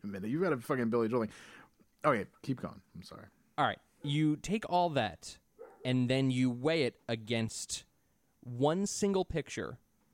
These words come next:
Speaker 2: of stupid Kanye West standing on that riser stage that people are putting on fucking Facebook and Twitter right now.
Speaker 1: <laughs>
Speaker 2: And I'm a genie that comes out of a bottle, and I say, "I can get rid of this,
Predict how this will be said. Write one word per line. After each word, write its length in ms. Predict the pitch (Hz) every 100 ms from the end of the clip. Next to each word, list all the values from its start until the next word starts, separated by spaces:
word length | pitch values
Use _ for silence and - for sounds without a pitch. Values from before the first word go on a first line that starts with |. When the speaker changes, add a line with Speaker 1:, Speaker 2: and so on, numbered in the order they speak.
| _ _
Speaker 2:
of 160 | 120 117
stupid 600 | - - - 190 180 165
Kanye 380 | - 160 151 139
West 340 | 135 117 -
standing 440 | - 131 127 127 127
on 280 | 107 120 113
that 200 | 113 117
riser 460 | 117 117 113 147
stage 400 | - 151 139 139
that 100 | 135
people 300 | - 127 123
are 40 | 120
putting 360 | - 135 127
on 540 | 117 113 113 113 113 107
fucking 280 | 131 117
Facebook 380 | 143 117 160 135
and 80 | 120
Twitter 240 | 143 127
right 180 | 135 139
now. 200 | 143 151 - -
Speaker 1:
<laughs> 260 | - - -
Speaker 2:
And 160 | 156 - -
I'm 400 | 156 185 202 185
a 40 |
genie 420 | 139 151 226 185
that 120 | 117 117
comes 160 | 139
out 60 | 151
of 60 | 151
a 40 |
bottle, 320 | 202 202 143
and 80 | 131
I 40 |
say, 380 | 127 156 131 127 - - _ _ _ _ _ _ _ _ _
"I 140 | 120 175
can 220 | 180 147
get 180 | 127 -
rid 160 | 135
of 240 | 117 98 104
this, 560 | 127 73 - - -